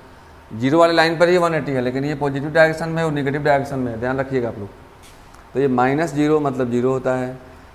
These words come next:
फिर कोई पूछे, "कोई cos one eighty degree का value क्या होगा?" तो minus cos zero होगा, यानी माइनस वन होगा। और tan one eighty degree का value क्या होता है,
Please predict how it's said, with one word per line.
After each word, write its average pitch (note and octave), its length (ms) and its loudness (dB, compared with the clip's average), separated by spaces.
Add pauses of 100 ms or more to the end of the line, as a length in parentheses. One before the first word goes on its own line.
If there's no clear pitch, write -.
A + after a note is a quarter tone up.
फिर D3 120 -2
कोई D3+ 140 -2
पूछे, D3+ 320 -4
"कोई D#3 220 -4 (160)
cos C#3+ 260 4
one D3 160 -2
eighty C#3+ 140 -4
degree D3 240 -2
का D3 80 2
value C3+ 280 0
क्या C3+ 140 2
होगा?" C3 260 0 (540)
तो A#2 60 -6
minus B2 460 -2
cos C#3 400 0
zero C3+ 200 2
होगा, C3+ 260 2
यानी B2 180 0
माइनस A#2+ 380 -4
वन B2 140 -4
होगा। A#2+ 300 -4 (500)
और A#2 340 -4
tan C3+ 240 -2
one B2+ 260 -2
eighty C#3 140 -2
degree C3+ 260 -2
का C3+ 120 2
value B2+ 260 2
क्या B2+ 140 2
होता B2 260 0
है, A#2 200 -4